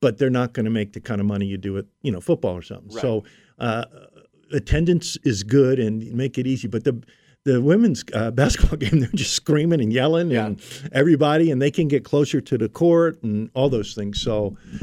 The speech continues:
Speaker 1: it's, it's been fun, and it's so different than it was. It's just great.
Speaker 2: Yeah.
Speaker 1: You
Speaker 2: And,
Speaker 1: know?
Speaker 2: and, and, and you referenced the revenue generators, and you've been a really good guide for me with some of this stuff where, and, and, um, last week,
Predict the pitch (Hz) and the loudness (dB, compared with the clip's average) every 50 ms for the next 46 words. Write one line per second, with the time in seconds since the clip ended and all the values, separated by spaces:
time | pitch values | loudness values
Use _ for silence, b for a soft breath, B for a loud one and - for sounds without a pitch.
0 | B B B - 165 208 214 - - - - - - 170 202 208 - - 311 226 | B B B 0 0 0 0 0 -4 -6 -6 -4 -2 -2 -2 -2 -2 -4 -2 -2
1 | 131 - - 156 147 127 123 131 - - - - 240 - - 117 107 - 120 101 | -2 -2 -4 -4 -2 -2 -2 -4 -4 -4 -2 -2 -2 -2 -2 -4 -4 -4 -6 -8
2 | - 95 87 - 92 95 107 98 82 76 85 90 - - - 110 - - - 92 | -8 -8 -6 -4 -2 -2 -2 -2 -4 -6 -10 -12 -10 -8 -10 -10 -8 -6 -6 -4
3 | 92 90 82 - 131 131 120 107 - - - 139 117 107 107 110 98 - _ 170 | -4 -6 -8 -8 -8 -6 -6 -6 -8 -6 -2 -2 0 0 0 -4 -6 -10 _ -14
4 | 180 185 175 165 196 180 165 160 165 160 156 202 214 214 214 208 190 175 - - | -12 -10 -10 -10 -8 -6 -4 -4 -2 -2 -2 -2 -4 -4 -6 -8 -8 -8 -8 -10
5 | 160 131 151 151 147 143 143 135 117 110 127 123 120 120 120 117 117 113 120 113 | -8 -6 -4 -4 -4 -4 -6 -6 -6 -6 -6 -6 -6 -6 -6 -6 -6 -6 -10 -10
6 | 120 120 127 147 147 143 151 139 127 117 107 101 127 135 143 135 127 110 98 139 | -12 -10 -8 -8 -8 -6 -6 -6 -6 -8 -10 -10 -6 -6 -4 -4 -4 -6 -4 -4
7 | 139 127 110 98 120 123 127 120 120 117 - 123 120 113 117 117 107 110 107 - | -4 -4 -4 -8 -6 -6 -4 -6 -6 -8 -10 -14 -12 -10 -10 -10 -10 -10 -12 -12
8 | - 131 123 117 113 104 - - - 170 160 135 - - 127 131 127 123 120 117 | -10 -10 -10 -8 -10 -10 -10 -8 -4 -2 -2 -2 -4 -6 -6 -4 -4 -4 -4 -6
9 | 110 98 _ _ _ _ _ _ _ _ _ _ _ _ _ - 160 170 170 160 | -8 -10 _ _ _ _ _ _ _ _ _ _ _ _ _ -8 -8 -8 -6 -6
10 | 165 156 156 147 156 147 135 135 131 123 107 98 87 95 _ _ 127 147 160 160 | -6 -6 -6 -6 -6 -4 -4 -4 -4 -4 -8 -12 -18 _ _ _ -8 -6 -6 -6
11 | 156 - 156 151 143 135 120 127 - | -8 -8 -8 -8 -8 -8 -10 -14 -20